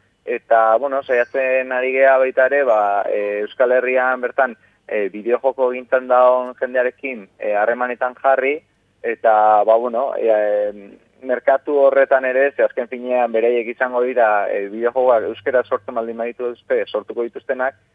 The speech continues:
ba, ea ze, nola aurreratu deza-, dezakegun hor, ba,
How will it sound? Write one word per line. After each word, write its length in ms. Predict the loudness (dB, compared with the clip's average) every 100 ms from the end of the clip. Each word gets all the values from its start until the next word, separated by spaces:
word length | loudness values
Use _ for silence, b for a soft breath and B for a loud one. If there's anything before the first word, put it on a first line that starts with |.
| _ _ 0
ba, 380 | 2 2 0 -4
ea 560 | 0 2 4 2 0 -2 _
ze, 160 | -12 -10
nola 260 | -4 0
aurreratu 400 | 2 2 0 -2
deza-, 320 | -6 -6 -6 -6 _
dezakegun 560 | -6 -6 -2 -4 -2
hor, 200 | -2 -2 -4 _ _ _ _
ba, 560 | 0 2 0 -2 -4